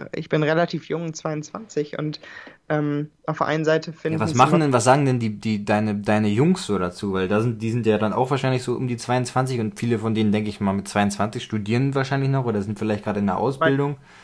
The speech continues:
Speaker 1: Von meinen
Speaker 2: und haben
Speaker 1: Boys
Speaker 2: ganz
Speaker 1: ist
Speaker 2: andere
Speaker 1: jetzt
Speaker 2: Sorgen.
Speaker 1: Also die, die, die, ähm, sind auch alle am Hasseln individuell für sich
Speaker 2: Ja.
Speaker 1: im Studium. Aber weil eben auch meine Jungs mich schon von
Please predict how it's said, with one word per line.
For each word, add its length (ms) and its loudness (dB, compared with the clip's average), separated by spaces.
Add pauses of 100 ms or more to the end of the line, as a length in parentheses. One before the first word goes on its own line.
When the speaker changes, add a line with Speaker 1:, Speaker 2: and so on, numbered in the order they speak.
Speaker 1:
Von 180 -6
meinen 180 4
Speaker 2:
und 40 6
haben 160 8
Speaker 1:
Boys 20 4
Speaker 2:
ganz 180 4
Speaker 1:
ist 20 -2
Speaker 2:
andere 280 4
Speaker 1:
jetzt 0 -
Speaker 2:
Sorgen. 360 4 (760)
Speaker 1:
Also 360 -2 (340)
die, 320 4
die, 540 2
die, 260 4
ähm, 340 2
sind 240 -4
auch 220 0
alle 340 -2
am 180 -10
Hasseln 460 -6
individuell 680 0
für 180 -4
sich 140 -2
Speaker 2:
Ja. 100 2
Speaker 1:
im 80 -4
Studium. 640 0 (580)
Aber 500 0
weil 260 6
eben 320 -4
auch 200 -10
meine 200 -4
Jungs 340 -4
mich 160 -4
schon 240 0
von 580 -4